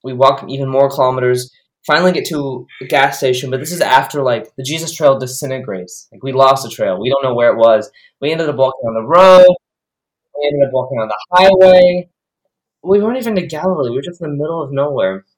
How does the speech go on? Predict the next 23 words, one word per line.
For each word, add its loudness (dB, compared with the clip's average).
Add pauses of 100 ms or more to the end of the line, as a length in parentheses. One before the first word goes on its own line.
(140)
But -4
long 4
story -4
short 2
is, -2 (300)
we -6
ended 2
up -2
staying -2
the -4
night 0
in -6
someone's, -8 (280)
like, -8
the -12
spare 0
room 0
that -6
they, -2
that -8
they 0
rent -6
out, 0